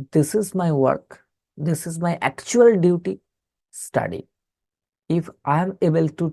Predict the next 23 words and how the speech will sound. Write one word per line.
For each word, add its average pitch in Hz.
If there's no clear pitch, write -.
take 196
my 165
food 196
on 143
a 143
daily 165
basis, -
then 131
I 135
have 135
to 143
study -
also। -
It's -
my 120
actual 123
duty, -
I 131
have 123
to 113
do -
it।" -
ক্লিয়ার? 131